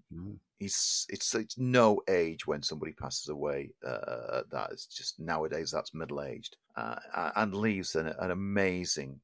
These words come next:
Speaker 2: body of work behind him, and s-, in-, including, uh, and I think Andy's gonna agree, some of our favourite geek movies.
Speaker 1: Yeah, he was a complicated and sometimes controversial man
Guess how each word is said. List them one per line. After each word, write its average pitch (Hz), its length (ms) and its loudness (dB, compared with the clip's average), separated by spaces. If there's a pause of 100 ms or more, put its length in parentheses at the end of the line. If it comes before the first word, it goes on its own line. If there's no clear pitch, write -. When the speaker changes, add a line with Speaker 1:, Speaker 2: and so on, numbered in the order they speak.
(280)
Speaker 2:
body 67 380 -2
of 69 160 -12
work 67 320 -2
behind - 340 -10
him, - 180 -8
and - 80 -10
s-, - 260 -10
in-, 87 240 -8
including, 95 500 -2
uh, 73 140 -2 (180)
and 80 100 -4
I 71 60 -2
think 76 240 -6
Andy's 71 240 -6
gonna 69 160 -4
agree, 71 300 -2 (140)
some 104 200 2
of 78 140 0
our 69 140 4
favourite 73 400 0
geek 78 200 -8
movies. 87 500 -6 (140)
Speaker 1:
Yeah, 120 220 12
he 135 100 12
was 135 120 6
a 160 40 4
complicated 165 840 10
and 123 140 4
sometimes 127 560 6
controversial 113 760 6
man 87 280 4